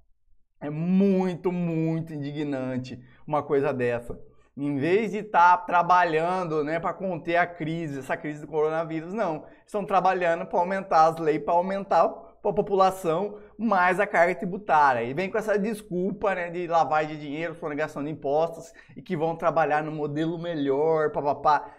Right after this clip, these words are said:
Não acredita em políticos, eu falo direto isso aqui nos vídeos. Pelo amor de Deus, eles só falam, eles só trabalham pra eles. Não é pra população,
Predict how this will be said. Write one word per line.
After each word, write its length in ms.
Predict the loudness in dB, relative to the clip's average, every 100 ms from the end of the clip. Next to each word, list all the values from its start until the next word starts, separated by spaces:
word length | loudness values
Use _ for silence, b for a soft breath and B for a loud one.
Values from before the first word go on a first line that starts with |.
| B
Não 420 | -4 0 2 4 4
acredita 540 | 2 0 -2 -4 -8
em 80 | -6
políticos, 640 | -4 -2 -2 -4 -10 -6
eu 100 | -6
falo 280 | -2 0 0
direto 640 | -2 -2 0 2 0 -2
isso 160 | -8 -6
aqui 280 | -6 -8 -10
nos 240 | -8 -10
vídeos. 640 | -6 -4 -2 -4 -8 -16 _ _ _ _
Pelo 140 | -6 -4
amor 340 | 2 2 2
de 80 | -2
Deus, 360 | -4 -2 -2
eles 180 | -4 -8
só 160 | -4 -4
falam, 320 | 2 4 4
eles 120 | 0
só 160 | -4 -2
trabalham 560 | 2 2 4 4 2
pra 220 | 0 2 2
eles. 520 | 2 -2 -4 -8 -18 _ _ _ _
Não 320 | -4 0 2 4
é 80 |
pra 100 | 2
população, 920 | -2 -4 2 2 0 -2 0 -2 -6